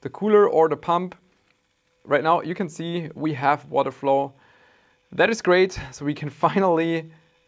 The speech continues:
do some testing. It would probably be best to fully disassemble the entire thing, clean everything, but the problem is, because the thing is so old, the tubing on some ends is really brittle, and especially here and here,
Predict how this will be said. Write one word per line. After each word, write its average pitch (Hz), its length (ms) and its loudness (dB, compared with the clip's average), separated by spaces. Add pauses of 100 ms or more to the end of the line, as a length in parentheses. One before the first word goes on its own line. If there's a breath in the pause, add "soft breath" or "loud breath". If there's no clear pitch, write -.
(140)
do 147 140 -2
some 143 160 0
testing. 127 600 -6 (160)
It 175 100 -2
would 208 160 -2
probably 214 320 2
be 180 140 -4
best 160 400 2
to 139 100 -14
fully 185 560 -4
disassemble 165 720 -4
the 151 60 2
entire 147 400 0
thing, 151 360 -4
clean 175 320 -4
everything, 165 520 -4 (480 loud breath)
but 147 340 2 (260)
the 135 60 0
problem 196 460 2
is, 151 240 -6
because - 300 -12
the - 120 -8
thing 190 240 -6
is 175 80 -6
so 165 280 -6
old, 165 360 0 (240)
the 135 480 0
tubing 190 480 -4
on 143 180 -6
some 170 280 -4
ends 156 440 -4
is - 160 -16
really 156 240 -2
brittle, 156 600 0 (540 soft breath)
and 143 380 -8
especially 151 400 -6
here 190 320 -4
and 160 120 -6
here, 175 320 0